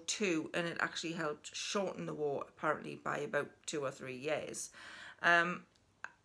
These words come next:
the film's been around a while, and I never really fancied watching it, Uh, I'm a bit like that with films. I'll look through, like, I'll go through all the films that are on Netflix or Now or whatever,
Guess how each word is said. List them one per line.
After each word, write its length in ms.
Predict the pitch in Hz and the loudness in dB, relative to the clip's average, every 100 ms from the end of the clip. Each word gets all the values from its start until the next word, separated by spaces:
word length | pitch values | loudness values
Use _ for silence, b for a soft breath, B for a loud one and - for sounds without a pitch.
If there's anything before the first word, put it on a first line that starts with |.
| _ - | _ 0
the 160 | 220 | 2
film's 380 | - 311 349 349 | 4 4 4 2
been 220 | - 339 | 0 -2
around 340 | 330 302 285 269 | 2 2 2 -2
a 60 | |
while, 440 | 240 247 190 170 160 | 4 6 6 4 0
and 140 | - 208 | -2 0
I 100 | 214 | 0
never 320 | 226 254 320 | 0 0 2
really 240 | 320 320 | 2 -2
fancied 460 | 262 247 226 226 202 | -4 -2 -2 -2 -2
watching 400 | 196 214 - - | -2 -2 -4 -6
it, 240 | - - B B B B B - | -8 -10 B B B B B 2
Uh, 220 | 196 214 - | 4 4 4
I'm 160 | 202 | 4
a 60 | 226 | 2
bit 260 | 233 302 | 2 0
like 280 | 240 254 247 | 2 0 0
that 180 | - - | -2 -2
with 160 | 170 - | -4 -6
films. 400 | 170 151 160 180 | -6 -4 -2 0
I'll 120 | 156 | 0
look 280 | 196 233 - | 0 -2 -4
through, 360 | 269 247 214 107 | -4 -2 -4 -2
like, 220 | 180 180 | -4 -2
I'll 100 | 180 | -2
go 180 | 185 214 | -2 -4
through 240 | 214 208 | 0 0
all 100 | 233 | 0
the 80 | 240 | -2
films 380 | 220 202 196 190 | -4 -2 -2 -2
that 100 | 170 | 0
are 120 | 170 | 0
on 200 | 165 170 | -2 -2
Netflix 600 | 185 - - 185 180 - | -4 -6 -8 -8 -8 -8
or 80 | 165 | -4
Now 360 | 175 175 175 | -2 0 0
or 100 | 165 | -2
whatever, 440 | 147 147 175 175 | -4 -2 0 0